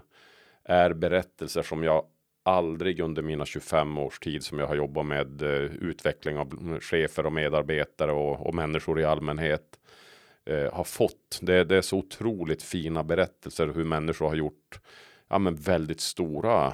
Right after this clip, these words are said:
förändringar i sitt liv i positiv bemärkelse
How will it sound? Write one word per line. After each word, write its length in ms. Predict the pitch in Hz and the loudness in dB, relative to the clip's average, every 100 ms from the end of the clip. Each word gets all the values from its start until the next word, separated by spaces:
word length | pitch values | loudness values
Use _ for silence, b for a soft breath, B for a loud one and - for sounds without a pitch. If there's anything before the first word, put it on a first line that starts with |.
| - | -4
förändringar 720 | - - 87 113 104 80 78 73 | -4 2 4 4 0 0 0 0
i 60 | |
sitt 240 | - 82 104 | -2 -4 -4
liv 280 | 120 71 | -4 -2
i 60 | 76 | -4
positiv 540 | - - - - 78 | -4 -8 -6 -6 -6
bemärkelse 720 | 69 80 101 78 - - 65 | -4 -2 -2 -2 -6 -2 -4